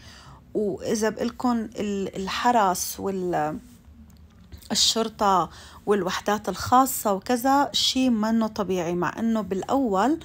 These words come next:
قالوا لي إنه ما كان فيها القصص كلياتها،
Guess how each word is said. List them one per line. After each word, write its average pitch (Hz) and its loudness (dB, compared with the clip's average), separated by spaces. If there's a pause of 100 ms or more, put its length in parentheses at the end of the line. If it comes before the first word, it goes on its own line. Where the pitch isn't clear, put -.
(500)
قالوا 208 2
لي 233 -4
إنه 185 -4
ما 196 -2
كان 233 -4
فيها 214 -6
القصص - -6
كلياتها، 226 -2